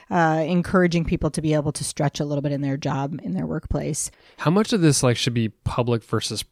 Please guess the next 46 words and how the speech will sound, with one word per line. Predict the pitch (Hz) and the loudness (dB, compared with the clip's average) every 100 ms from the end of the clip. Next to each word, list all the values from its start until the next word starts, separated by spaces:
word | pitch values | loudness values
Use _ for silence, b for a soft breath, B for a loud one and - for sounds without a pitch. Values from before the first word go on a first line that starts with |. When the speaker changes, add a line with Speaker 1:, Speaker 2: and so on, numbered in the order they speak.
| _ | _
Speaker 2:
private? | - - 98 95 85 - | -8 -4 -4 -4 -6 -2
I, | 147 | -2
not | 127 170 202 | 0 0 0
everybody | 247 262 196 139 | 0 0 4 4
loves, | 110 110 110 | 4 0 0
like, | 117 101 | -2 -4
the | 104 | -8
public | - 110 110 104 | -4 -4 -2 -4
recognition | 107 101 - 101 101 - 110 104 | -4 -6 -6 -6 -4 -2 -2 -2
and | 98 - _ b b b b | -4 -8 _ b b b b
Speaker 1:
I | 294 | 2
think | - 440 | 4 4
Speaker 2:
public | |
Speaker 1:
it's | 440 | 4
up | - - | 4 4
to | |
the | |
Speaker 2:
kindness. | 220 190 | 4 4
Speaker 1:
manager | 180 202 180 | 2 2 2
to | 165 | 2
find | - 160 160 | 0 -2 0
out | 151 | 0
what | 165 170 | 2 2
their | 214 170 | 4 2
Speaker 2:
Yeah. | 165 | 2
Speaker 1:
employees | 165 170 156 143 | 0 -2 -4 -4
like. | 151 143 131 - | -6 -6 -8 -8
Speaker 2:
That's | 113 131 | -6 -6
a | |
good | - | -4
Speaker 1:
I | 214 | 0
think | 262 254 | 2 4
Speaker 2:
question. | 214 | 4
Speaker 1:
there | 196 | 4
are | |
definitely | 185 185 180 202 180 | 4 2 2 0 -2
people | 175 180 170 | -2 0 0
who | 151 | -2
love | 143 147 240 | 0 4 4
the | 226 | 4
public | 170 139 147 | 2 2 0
recognition. | 143 143 147 127 107 | -2 -4 0 2 2
Speaker 2:
Yeah. | 147 | 0
Speaker 1:
And | 170 | -2
if | 175 | 0
a, | 196 | -2